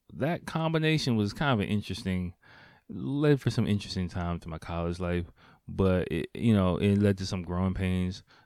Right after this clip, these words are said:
some, um, and, but I, I, I, I remember, what I was thinking about today was I remember,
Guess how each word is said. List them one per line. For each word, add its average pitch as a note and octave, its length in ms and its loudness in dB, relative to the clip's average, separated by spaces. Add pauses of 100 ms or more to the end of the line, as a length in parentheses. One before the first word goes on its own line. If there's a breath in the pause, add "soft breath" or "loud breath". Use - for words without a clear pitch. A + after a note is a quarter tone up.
some, F2 560 -2 (140)
um, F2 440 0 (120)
and, F#2+ 400 0
but G2+ 140 4
I, F#2+ 360 0
I, - 260 -6
I, G#2+ 300 -2
I G#2 140 -2
remember, F#2+ 880 0
what F#2 160 -2
I - 20 0
was F2+ 100 -4
thinking G2 280 -4
about E2 140 -8
today F2 200 -6
was E2 220 -8
I D#2+ 80 -10
remember, E2 600 -6